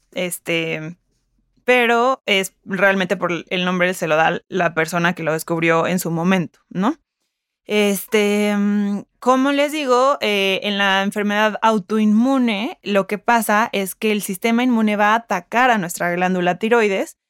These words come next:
y entonces esta, la, la va a empezar a destruir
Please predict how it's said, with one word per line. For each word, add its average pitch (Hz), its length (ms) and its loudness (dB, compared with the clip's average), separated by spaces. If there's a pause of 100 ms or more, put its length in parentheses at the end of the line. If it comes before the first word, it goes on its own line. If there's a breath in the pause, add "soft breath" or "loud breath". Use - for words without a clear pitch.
(260)
y 262 200 0
entonces 247 760 0
esta, 185 400 -2 (200)
la, 190 280 0
la 196 200 2
va 196 100 2
a 202 40 2
empezar 208 520 0
a 190 120 2
destruir 185 600 -4